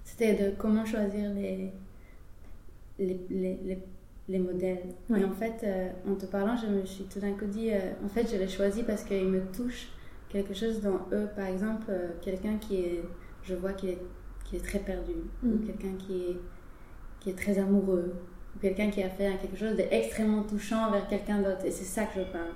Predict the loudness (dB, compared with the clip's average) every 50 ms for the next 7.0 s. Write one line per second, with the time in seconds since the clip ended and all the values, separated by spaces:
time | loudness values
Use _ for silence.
0 | -2 0 2 4 4 4 4 4 4 4 2 2 2 0 0 0 0 0 2 2
1 | 2 2 2 2 0 0 -4 -8 -10 -10 -12 -8 -4 -4 -2 -2 0 -2 -2 0
2 | -2 -2 -2 -4 -8 -12 -14 -14 -14 -10 -4 -2 -2 -2 -2 -2 -2 -2 -2 -2
3 | -4 -8 -10 -10 -8 -4 0 2 4 4 4 4 2 2 2 0 -2 -2 -6 -10
4 | -12 -12 -12 -12 -14 -14 -14 -14 -16 -12 -4 2 4 4 4 4 2 0 0 0
5 | 2 2 2 2 2 0 -2 -4 -8 -12 -12 -14 -14 -10 -6 -6 -6 -6 -4 -6
6 | -6 -2 0 0 0 0 0 0 -2 -2 -2 -4 -4 -6 -6 -8 -8 -8 -8